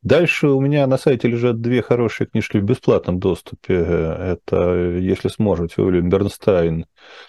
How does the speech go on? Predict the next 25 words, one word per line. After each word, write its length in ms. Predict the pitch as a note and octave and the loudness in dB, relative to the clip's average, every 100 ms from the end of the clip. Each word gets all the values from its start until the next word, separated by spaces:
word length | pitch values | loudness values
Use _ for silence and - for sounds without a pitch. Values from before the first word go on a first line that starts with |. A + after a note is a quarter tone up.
| _ _ - | _ _ -4
и 720 | G2 G2 F#2+ F#2 F2+ F#2 F#2+ | 0 0 0 0 0 0 0
«Инвестиционная 540 | F#2+ - - G2+ F2+ E2+ | -2 -4 0 0 2 0
стратегия 460 | - G2+ G#2 F2+ | 0 0 2 0
двадцать 320 | F2+ F#2 - | 2 -2 -2
первого 300 | - F#2+ G2 G2+ | -2 0 2 2
века» 680 | G2 E2 - E2+ E2+ E2 E2+ | 0 -2 -2 0 0 0 -2
Фрэнк 260 | F2+ E2+ - | -2 0 -2
Армстронг. 800 | A#2+ - F#3 G#3 G3+ - - _ - - - _ - | -2 -4 0 0 -2 -6 -20 _ -20 -20 -20 _ 0
Они 800 | G2+ B2+ C3+ B2+ A2 G2+ F#2 F2+ | 2 2 2 2 2 2 0 -2
там 880 | - F2+ F2+ F#2 G2+ G2+ G#2 G#2 A#2+ | -2 -2 -2 -4 -4 -4 -4 -2 0
нашими 300 | A2+ - G2+ | 0 0 -2
силами 400 | - F2+ F2 F2 | 0 -2 0 0
переводились, 1000 | G#2+ G#2+ C3 D#3+ F#3+ E3+ C#3+ - - - | 0 2 2 2 0 0 -2 -6 -16 -8
э, 400 | - G2+ F#2+ F#2 | -2 0 2 2
лежат 420 | G2+ A#2+ A#2 F2 - | 2 2 2 2 0
в 20 | |
открытом 420 | G2+ A2 G2 - | 0 0 -2 0
бесплатном 540 | F#2 - F2+ E2+ G2+ G#2+ | -4 -2 -2 0 -2 0
доступе, 800 | E3 E3+ - - - G#2+ F#2+ | 0 -2 -6 -6 -2 0 0
их 60 | F#2+ | -4
можно 240 | - F#2+ F2+ | -6 -6 -4
за-, 120 | G2 | -4
заходить 420 | F#2+ G2 A#2+ A#2 - | -2 0 0 0 -4
и 40 | |
читать. 480 | - - E2 - - | -10 -4 -4 -4 -10